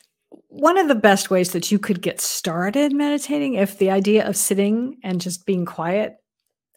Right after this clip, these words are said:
uh, doesn't appeal to you. In fact, I've got a client of mine who, she does not like that idea at all. And so one of the things that I suggested to her was to go out for a walk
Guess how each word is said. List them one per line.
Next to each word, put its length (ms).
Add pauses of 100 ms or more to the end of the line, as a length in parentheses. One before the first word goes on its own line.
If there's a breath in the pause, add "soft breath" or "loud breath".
uh, 280
doesn't 300
appeal 300
to 160
you. 140
In 160
fact, 240
I've 100
got 140
a 40
client 500
of 120
mine 240
who, 220 (500 loud breath)
she 200
does 200
not 160
like 180
that 140
idea 340
at 80
all. 280 (100)
And 160
so 220
one 200
of 120
the 120
things 300
that 160
I 180
suggested 540
to 100
her 400 (560)
was 140
to 100
go 220
out 220
for 160
a 100
walk 520